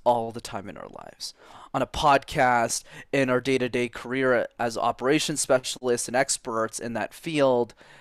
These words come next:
as executives, as people in general, but a lot of us are reactive to those questions. We wait for the question to appear and we go, "Huh,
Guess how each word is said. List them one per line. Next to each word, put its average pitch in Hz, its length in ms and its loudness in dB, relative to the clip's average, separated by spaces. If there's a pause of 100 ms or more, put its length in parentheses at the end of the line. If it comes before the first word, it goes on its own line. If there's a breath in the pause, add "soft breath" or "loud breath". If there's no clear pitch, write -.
(140 loud breath)
as 123 200 0
executives, 123 960 2 (380 loud breath)
as 127 260 2
people 175 420 0
in 127 140 0
general, 123 760 -2 (540)
but 127 120 0
a 120 40 0
lot 123 220 4
of 131 80 2
us - 160 -6
are 110 60 -4
reactive 107 580 -8
to - 100 -20
those - 220 -16
questions. - 400 -14
We 147 160 -6
wait 160 380 2
for - 160 0
the 180 100 2
question 156 380 2
to 139 160 -4
appear 135 420 -2
and 110 80 -6
we 104 80 -12
go, 110 120 -4
"Huh, 196 380 0